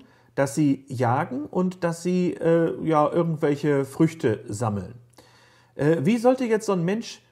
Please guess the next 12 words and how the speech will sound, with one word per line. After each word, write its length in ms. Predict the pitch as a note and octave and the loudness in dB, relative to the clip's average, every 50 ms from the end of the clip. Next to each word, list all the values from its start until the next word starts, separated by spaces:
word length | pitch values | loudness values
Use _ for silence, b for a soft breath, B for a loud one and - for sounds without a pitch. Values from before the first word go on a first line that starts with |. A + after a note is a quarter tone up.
| _ - | _ -6
beschaffen 460 | D3 C#3 - - F3 G3+ - - F3 | -6 -4 -2 -2 -2 -2 -2 -2 -2
sein, 500 | C3 A2+ A#2 A2 A2 B2 E3 A#3+ C#4+ C#4 - _ _ _ | -2 -2 -4 -4 -4 -4 -4 -4 -4 -6 -10 _ _ _
vom 200 | - C3+ B2 A2+ | -4 -2 2 4
Wahrnehmungssystem 960 | B2 D3+ G3 F#3 C3 A2 G#2+ G#2 G2+ - - G2+ - - - G2 F2+ F2+ | 4 4 4 4 2 0 -2 -4 -6 -8 -10 -12 -12 -10 -8 -8 -8 -8
her, 440 | F#2+ F#2+ G2+ G2 A2 D3+ B3+ - - _ b b b b b b b b b b - | -8 -8 -6 -4 -4 -4 -6 -6 -10 _ b b b b b b b b b b -2
äh, 400 | C#3+ D3 D3+ D#3 E3 E3 - - - - _ | 0 2 2 2 2 2 0 -4 -10 -16 _
um 340 | - G3 F#3+ F#3+ F#3+ F#3 F#3 | 4 4 6 6 4 2 -2
zu 180 | F#3 - - E3 | -2 0 0 2
überleben 560 | D3+ D3+ E3 D3 C3 C#3 D#3+ G#3+ G#3 A#3+ A#3 | 2 4 4 4 4 4 4 2 2 -2 -4
in 180 | - - E3 C#3+ | -2 -2 -2 -2
so 180 | B2+ D3 E3 | -2 -4 -4
einer 480 | - E3 E3+ E3 F3 F3 F3 F3 - | -4 -4 -4 -2 -2 -2 -2 -2 -4